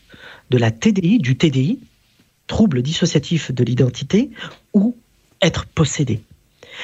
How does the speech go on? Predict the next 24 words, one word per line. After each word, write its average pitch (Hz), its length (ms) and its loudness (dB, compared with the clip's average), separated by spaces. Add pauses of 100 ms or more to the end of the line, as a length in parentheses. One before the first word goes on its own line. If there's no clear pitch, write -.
(240)
Alors, 110 260 0
je 151 120 2
pense 254 280 -2
réellement 147 400 2
qu'une 165 400 0
forme 147 420 0
d'atmosphère 196 1080 0
est 151 220 0
importante. - 760 -4 (340)
L'atmosphère 143 800 0
qui - 120 -12
s'en 143 220 -4
dégage. 113 480 -2 (360)
Mais 185 460 4 (600)
euh, 156 600 0
c'est - 280 -2
plus 269 160 0
subtil 202 360 0
que - 120 2
ça 214 160 0
encore. 139 440 -2
C'est - 200 -2
plus - 240 0
subtil. 139 460 0